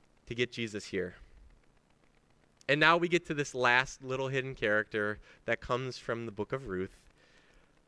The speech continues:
This is you. This is part of your love story.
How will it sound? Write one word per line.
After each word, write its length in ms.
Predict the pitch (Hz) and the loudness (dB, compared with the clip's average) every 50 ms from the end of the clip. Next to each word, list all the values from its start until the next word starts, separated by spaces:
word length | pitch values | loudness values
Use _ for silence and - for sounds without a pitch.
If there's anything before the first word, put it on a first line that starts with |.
| _ _ _ _ _ _ _ - - _ _ _ _ _ _ _ _ _ _ _ _ _ _ _ _ _ _ _ _ | _ _ _ _ _ _ _ -20 -20 _ _ _ _ _ _ _ _ _ _ _ _ _ _ _ _ _ _ _ _
This 180 | 143 143 - 92 | -10 -10 -10 -12
is 100 | 85 87 | -10 -4
you. 240 | 92 98 92 90 - - - - _ _ - - _ _ _ - - _ _ _ _ _ _ _ _ - | -2 -2 -2 -4 -6 -14 -20 -20 _ _ -20 -20 _ _ _ -20 -20 _ _ _ _ _ _ _ _ 0
This 480 | 123 127 135 120 - - - - - - - - - _ _ _ _ _ _ - - - - - - - | 0 2 2 0 -2 -6 -8 -8 -10 -12 -14 -16 -16 _ _ _ _ _ _ -20 -20 -20 -20 -20 -10 -8
is 100 | 117 107 | -8 -8
part 240 | - - - 117 107 | -6 -2 0 0 0
of 100 | 92 87 | 0 -4
your 500 | 92 92 95 104 120 123 101 95 92 - - - - - _ _ _ _ _ | -6 -4 0 2 2 2 2 0 -2 -6 -12 -14 -14 -20 _ _ _ _ _
love 260 | 98 95 92 92 92 | -8 -6 -6 -8 -10
story. 440 | - - - 87 87 90 92 104 | -12 -12 -10 -10 -10 -10 -12 -14